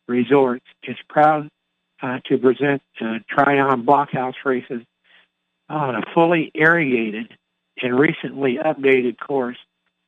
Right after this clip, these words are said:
for the highest quality of experience for the jockeys and the horses alike. The A-rated mile and the sixteenth, um, course presents a stunning backdrop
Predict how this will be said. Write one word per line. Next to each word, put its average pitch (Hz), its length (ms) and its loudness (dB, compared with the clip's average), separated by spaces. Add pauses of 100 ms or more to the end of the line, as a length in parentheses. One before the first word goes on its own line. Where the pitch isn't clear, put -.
for 143 140 2
the 113 100 -4
highest 143 380 0
quality 147 460 0
of 117 120 -6
experience 131 560 -4
for 120 100 -10
the 113 80 -6
jockeys 135 500 0
and 123 160 -6
the 120 60 -8
horses 123 440 -6
alike. 117 400 -2 (540)
The 131 260 2
A-rated 151 420 0
mile 143 400 0
and 127 120 -6
the 120 80 -12 (120)
sixteenth, 139 560 -4 (600)
um, 127 520 -6
course 139 360 2 (720)
presents 135 480 -2
a 110 60 -10 (140)
stunning 143 400 2
backdrop 139 600 0